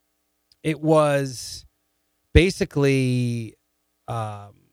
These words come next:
what was the task I was working on? I was working on something. And I remember thinking, "Man, I wish I had someone that would do this." You know, it's like, I wish I had a,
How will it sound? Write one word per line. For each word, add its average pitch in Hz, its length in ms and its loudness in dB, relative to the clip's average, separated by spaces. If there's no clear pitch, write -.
what 156 140 -20
was 135 120 -14
the 113 80 -8
task 101 420 -16
I 104 40 -16
was 95 180 -20
working 104 240 -14
on? 92 140 -20
I - 840 -20
was - 60 -20
working 180 220 -2
on 120 120 0
something. 104 460 0
And 120 120 2
I - 20 4
remember 151 240 2
thinking, 120 480 -2
"Man, 175 160 4
I 139 80 2
wish 165 260 0
I 156 100 2
had 135 240 0
someone 139 320 0
that 123 140 -2
would 120 120 -2
do 113 160 2
this." - 520 -10
You 123 80 0
know, 113 240 0
it's 131 140 -2
like, 135 120 0
I 127 80 2
wish 160 200 0
I 151 120 2
had 135 240 2
a, 117 420 0